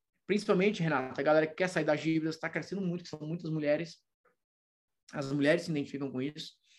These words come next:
Então, tem muitas áreas crescendo na mentoria. E a grande verdade, gente, é que assim, ó, tem poucas ofertas ainda de mentoria. Por quê?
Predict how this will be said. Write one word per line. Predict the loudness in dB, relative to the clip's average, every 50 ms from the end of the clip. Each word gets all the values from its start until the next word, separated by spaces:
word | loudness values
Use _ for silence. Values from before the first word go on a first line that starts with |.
| _ _ _ -20 -20 -20 -20 -20 -20 -20 _ _ _
Então, | -2 2
tem | 4 6
muitas | 8 8 8 8 8 8 8
áreas | 8 6 6 2
crescendo | 0 -2 -2 -2 -2 0 0 2
na | 2
mentoria. | 2 2 4 4 4 6
E | 6 6
a | 6
grande | 8 8 6 6 6 4
verdade, | 4 4 4 6 6 6 6 6 2 0
gente, | -4 -4 -4
é | 0 4
que | 6
assim, | 6 6 4 0 -2
ó, | -2 -2 -6 -10 _ _ _ _ _ _ _ _ _ _ _ _ _ _ _ _ _ _ _ _
tem | 4 4 6 8
poucas | 10 8 10 10 8 6
ofertas | 6 6 6 6 4 4 4 2 -2 0 2
ainda | 2 2 2
de | 0 0
mentoria. | -2 0 0 2 2 2 2
Por | 0 -2 -2 2
quê? | 4 4 4 4 0 -4